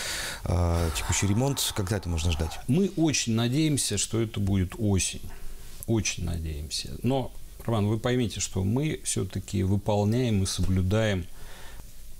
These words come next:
Speaker 2: меры на уровне региона.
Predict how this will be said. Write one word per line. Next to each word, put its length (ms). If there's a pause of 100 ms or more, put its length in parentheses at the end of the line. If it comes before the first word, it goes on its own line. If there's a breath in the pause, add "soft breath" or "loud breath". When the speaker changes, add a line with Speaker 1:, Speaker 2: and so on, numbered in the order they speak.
(120)
Speaker 2:
меры 560 (1300)
на 120
уровне 280
региона. 640